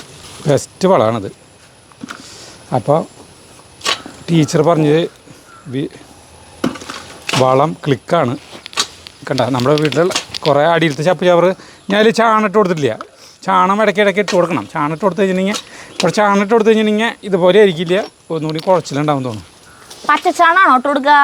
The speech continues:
Speaker 1: ആ, പച്ച ചാണം.
Speaker 2: അയ്യോ, അപ്പോൾ ഇട്ട് കൊടുക്കായിരുന്നു അല്ലേ?
Speaker 1: അല്ല, ചാണം ഇട്ട് കൊടുക്കായിരുന്നു, പക്ഷേ ഇത് ഇട്ട് കൊടുത്തിരുന്ന് മാത്രം. കണ്ട, ബെസ്റ്റ് വളമായിട്ട് നമുക്ക് കിട്ടി. ഇത് പച്ചക്കറികൾക്കും ഒക്കെ ഇതിനും. ഷോ, ഇപ്പോൾ നമ്മൾ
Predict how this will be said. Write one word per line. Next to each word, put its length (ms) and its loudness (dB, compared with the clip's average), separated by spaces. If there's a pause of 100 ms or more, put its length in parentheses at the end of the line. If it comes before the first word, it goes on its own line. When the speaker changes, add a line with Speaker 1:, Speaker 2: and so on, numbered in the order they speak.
(480)
Speaker 1:
ആ, 180 0
പച്ച 220 0
ചാണം. 220 0 (840)
Speaker 2:
അയ്യോ, 340 -2
അപ്പോൾ 180 0
ഇട്ട് 100 0
കൊടുക്കായിരുന്നു 500 4
അല്ലേ? 180 6 (800)
Speaker 1:
അല്ല, 120 2 (200)
ചാണം 340 2
ഇട്ട് 140 -2
കൊടുക്കായിരുന്നു, 440 2 (140)
പക്ഷേ 220 -2 (220)
ഇത് 100 -6 (100)
ഇട്ട് 140 -16
കൊടുത്തിരുന്ന് 380 -4
മാത്രം. 220 -2
കണ്ട, 120 -2 (100)
ബെസ്റ്റ് 340 -4
വളമായിട്ട് 320 2 (200)
നമുക്ക് 240 -4 (520)
കിട്ടി. 200 -6 (100)
ഇത് 140 -6
പച്ചക്കറികൾക്കും 680 2 (280)
ഒക്കെ 260 -6
ഇതിനും. 200 -6 (380)
ഷോ, 160 -4 (1800)
ഇപ്പോൾ 160 0
നമ്മൾ 140 4